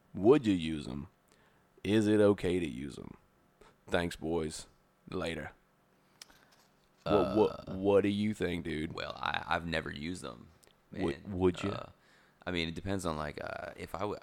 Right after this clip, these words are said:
Speaker 2: if I was younger, I probably would.
Speaker 1: Oh, yeah, dude. I'm scared now they would, like, br-,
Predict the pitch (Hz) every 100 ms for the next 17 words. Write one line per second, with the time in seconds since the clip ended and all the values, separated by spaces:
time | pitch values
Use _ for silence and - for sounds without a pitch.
0 | 98 92 107 107 90 90 131 139 123 131
1 | 120 120 120 135 _ - _ _ _ -
2 | 117 82 69 87 87 67 87 101 117 -
3 | 101 117 104 113 104 92 82 85 - 78
4 | 87